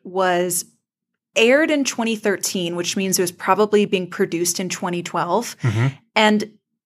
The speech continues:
Speaker 1: there was such a sharp rise in terrorist attacks from twenty twelve to twenty thirteen.
Speaker 2: Yeah.
Speaker 1: It was sixty-one percent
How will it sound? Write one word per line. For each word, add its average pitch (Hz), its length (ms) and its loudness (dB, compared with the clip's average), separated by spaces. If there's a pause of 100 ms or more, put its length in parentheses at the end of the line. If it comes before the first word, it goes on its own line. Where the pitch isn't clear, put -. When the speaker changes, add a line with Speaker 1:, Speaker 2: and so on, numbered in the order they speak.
(180)
Speaker 1:
there 220 200 6
was 359 240 4
such - 460 0
a 302 240 6
sharp 208 800 -2
rise 175 800 0
in 190 180 -6
terrorist 190 580 -2
attacks 269 440 -2
from 208 140 -6
twenty 202 360 -4
twelve 180 320 -2
to 208 100 -14
twenty 190 300 -8
thirteen. 185 640 -4
Speaker 2:
Yeah. 113 160 -2 (240)
Speaker 1:
It 214 80 4
was 330 380 4
sixty-one 208 1120 0
percent 185 800 -4